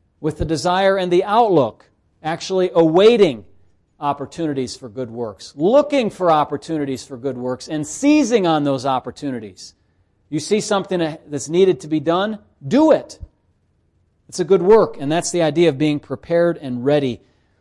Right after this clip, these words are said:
for every good work. Or are you so wrapped up in yourself and wasting your stewardship that you don't have an abundance for every good work? Paul prays for the Corinthians. You know,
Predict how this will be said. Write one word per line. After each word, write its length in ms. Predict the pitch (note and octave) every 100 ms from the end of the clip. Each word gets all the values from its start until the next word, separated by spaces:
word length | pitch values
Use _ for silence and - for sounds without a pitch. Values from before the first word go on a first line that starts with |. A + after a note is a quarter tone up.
| _
for 160 | C#3+ C#3
every 240 | C3 B2+
good 180 | A#2+ A#2
work. 280 | B2 A#2 -
Or 180 | D3+ D#3
are 20 |
you 140 | E3+
so 260 | E3+ A3 G#3+
wrapped 460 | F3+ F#3+ G3+ - G#3+
up 220 | G3 F#3+
in 140 | F3+
yourself 840 | D#3 C3+ - G#3+ G#3+ C#3+ B2 - _ _ _ _ -
and 200 | C#3+ C#3
wasting 480 | G3 A3+ - G#3+ F3+
your 120 | D#3
stewardship 800 | - A3+ B3 F#3+ C3+ - C3+ -
that 220 | D3+ -
you 80 | D#3+
don't 240 | F3 F3
have 260 | D3 G3+ F#3+
an 100 | E3+
abundance 540 | B2+ C#3+ C3 A#2+ G#2+
for 140 | C#3+ C3
every 260 | B2 B2
good 180 | G#2+ A2+
work? 400 | A2 A2 G2 _ _ _ _ _ _ _ _ _ _ _
Paul 340 | C3+ B2+ B2+
prays 560 | A2+ _ C3+ B2+ B2 -
for 160 | B2+
the 80 | A2+
Corinthians. 880 | G#2+ - D3 D3 B2+ G#2 F2+ - - _ _ F#3+
You 80 | B2
know, 260 | G#2+ G#2+